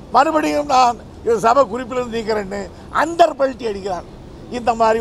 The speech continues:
ஒரு under பல்ட்டி அடிக்கிற சபாநாயகரோட நாங்க மாரடிக்கிறது எவ்வளவு பெரிய கஷ்டம். சட்டமன்றத்துக்கு நியாயப்படியும் எங்கள் தளபதி, எதிர்க்கட்சி தலைவர் அவர்கள் மிக பொறுமையாக இருந்து பதிலும் கேட்கிறார். ஆனால் சபாநாயகர் இப்படி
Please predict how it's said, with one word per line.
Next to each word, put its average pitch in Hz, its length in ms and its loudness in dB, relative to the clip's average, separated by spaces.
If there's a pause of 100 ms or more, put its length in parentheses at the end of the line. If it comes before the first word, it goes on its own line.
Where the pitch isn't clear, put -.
ஒரு 208 120 2 (340)
under 277 280 2
பல்ட்டி 247 220 0
அடிக்கிற 220 300 -2
சபாநாயகரோட 214 680 2 (380)
நாங்க 220 180 2 (100)
மாரடிக்கிறது 214 600 4 (320)
எவ்வளவு 233 240 4
பெரிய 202 200 0
கஷ்டம். 196 340 -4 (420)
சட்டமன்றத்துக்கு 269 920 2 (1080)
நியாயப்படியும் 269 840 2
எங்கள் 226 220 -4
தளபதி, 220 400 2 (280)
எதிர்க்கட்சி 247 340 4
தலைவர் 214 280 0
அவர்கள் 269 260 2 (580)
மிக 294 260 4 (160)
பொறுமையாக 262 600 2
இருந்து 214 220 -4 (440)
பதிலும் 247 380 2
கேட்கிறார். 196 440 2 (540)
ஆனால் 294 280 4 (340)
சபாநாயகர் 247 720 4 (520)
இப்படி 247 220 2